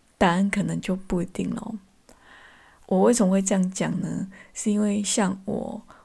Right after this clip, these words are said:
我就是一个非常害怕进入亲密关系的人。我从大学时代开始哦，我在大学的时候有偷偷喜欢过男生，然后也有男生很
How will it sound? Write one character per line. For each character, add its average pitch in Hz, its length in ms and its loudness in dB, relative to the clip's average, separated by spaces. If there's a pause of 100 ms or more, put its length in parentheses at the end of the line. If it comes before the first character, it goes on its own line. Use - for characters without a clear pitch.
(140)
我 170 80 -6
就 196 180 -2
是 190 220 2
一 185 100 0 (140)
个 165 300 -6
非 226 360 2
常 202 300 -2
害 185 240 -2
怕 185 240 -2
进 185 260 -4
入 170 200 -4
亲 - 200 -4
密 170 140 -4
关 185 180 -4
系 196 200 -6
的 185 80 -4
人。 - 260 -8 (800)
我 196 100 0
从 214 240 4
大 240 200 6
学 180 200 0
时 190 160 -2
代 190 140 4
开 190 180 0
始 - 220 -2
哦， - 100 -10 (600)
我 190 80 0
在 269 120 2
大 285 140 4
学 233 120 2
的 180 40 2
时 180 140 0
候 175 100 0
有 151 400 -4
偷 185 220 -2
偷 185 200 2
喜 190 160 -4
欢 160 160 -4
过 190 200 -2
男 - 200 -6
生， - 220 -8 (640)
然 170 160 -6
后 175 260 -4
也 165 160 -4
有 165 200 -4
男 156 220 -4
生 185 440 -2 (300)
很 - 200 -8